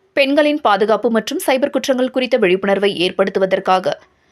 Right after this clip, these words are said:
ஐந்நூறு கிலோமீட்டர் தூர சைக்கிள் பயணத்தை மேற்கொண்டார். இந்த தூரத்தை வெறும் பதினைந்து மணி நேரம் எட்டு நிமிடங்களில் நிறைவு செய்து சாதனையும் செய்துள்ளார். பெண்களுக்கு எதிரான வன்முறையை நிறுத்துங்கள், சைபர் குற்றங்களிலிருந்து விழிப்புடன் இருங்கள்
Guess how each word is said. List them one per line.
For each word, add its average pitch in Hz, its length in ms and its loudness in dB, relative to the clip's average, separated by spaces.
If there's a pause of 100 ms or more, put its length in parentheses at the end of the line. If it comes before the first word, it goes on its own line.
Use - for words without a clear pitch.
(100)
ஐந்நூறு 285 400 2
கிலோமீட்டர் 269 440 0
தூர 247 200 2
சைக்கிள் 240 340 -2
பயணத்தை 214 420 0
மேற்கொண்டார். - 640 -6 (460)
இந்த 294 260 0
தூரத்தை 294 380 4
வெறும் 247 240 2
பதினைந்து 254 400 2
மணி 233 180 0
நேரம் 226 280 2
எட்டு 196 240 2
நிமிடங்களில் 208 540 2
நிறைவு 185 280 0
செய்து 196 300 0 (100)
சாதனையும் 220 520 -2
செய்துள்ளார். 98 480 -8 (840)
பெண்களுக்கு 311 440 2
எதிரான 262 340 2
வன்முறையை 233 480 2
நிறுத்துங்கள், 175 480 0 (260)
சைபர் 262 300 0
குற்றங்களிலிருந்து 226 760 2
விழிப்புடன் 202 420 2
இருங்கள் 170 360 0